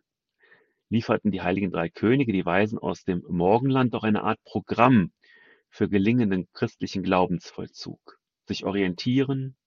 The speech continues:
aufbrechen, Dunkelheit ertragen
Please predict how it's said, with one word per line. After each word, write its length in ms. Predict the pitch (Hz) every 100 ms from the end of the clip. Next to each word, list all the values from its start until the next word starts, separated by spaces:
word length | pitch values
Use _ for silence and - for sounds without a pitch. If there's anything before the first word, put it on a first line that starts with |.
| _ _ - - -
aufbrechen, 840 | 98 110 127 - 123 117 117 113 120 _ _ - - -
Dunkelheit 560 | 180 214 160 143 139
ertragen 840 | - 104 - 98 101 113 131 135